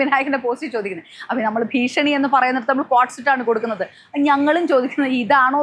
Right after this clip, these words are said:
ഭീഷണി എന്നാണ്. ഇത്, ആ, ഒരു വീഡിയോ ചെയ്ത ഒരാളെ വിമർശിച്ചുകൊണ്ട് മറുപടി ഞാൻ നാളെ പറയാന്നല്ല, ഇത് പറഞ്ഞവൾക്കും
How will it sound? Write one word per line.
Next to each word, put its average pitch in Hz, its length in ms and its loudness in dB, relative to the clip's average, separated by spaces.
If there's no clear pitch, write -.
ഭീഷണി 339 440 0
എന്നാണ്. 269 260 2
ഇത്, 392 140 4
ആ, - 20 4
ഒരു 349 160 2
വീഡിയോ 320 280 2
ചെയ്ത 302 200 4
ഒരാളെ 262 340 4
വിമർശിച്ചുകൊണ്ട് 254 640 2
മറുപടി 285 340 2
ഞാൻ 277 140 0
നാളെ 262 220 4
പറയാന്നല്ല, 262 420 2
ഇത് 262 220 0
പറഞ്ഞവൾക്കും 285 720 2